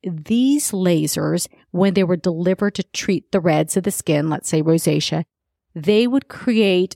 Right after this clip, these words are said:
a photomechanical effect. So they kind of burst, and you would get a lot of purpura, which is, which is bruising. And patients don't like purpura.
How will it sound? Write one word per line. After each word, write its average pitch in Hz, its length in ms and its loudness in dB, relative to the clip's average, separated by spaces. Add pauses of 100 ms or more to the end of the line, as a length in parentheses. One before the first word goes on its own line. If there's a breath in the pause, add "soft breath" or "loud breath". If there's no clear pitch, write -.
(120)
a 185 120 -2
photomechanical 185 800 0
effect. 156 400 -2
So 180 100 0
they 156 120 0
kind 180 200 -4
of 147 140 -6
burst, 190 460 0 (280)
and 208 140 0
you 208 60 2
would 214 100 -2
get 185 120 0
a 180 60 -4
lot 170 160 -2
of - 120 -8
purpura, 156 640 -4
which 185 200 -2
is, 170 160 -4 (100)
which 175 260 -4
is 165 120 -4
bruising. - 580 -2 (800)
And 175 120 -2
patients 185 340 2
don't 165 140 2
like 156 180 -4
purpura. 123 400 -6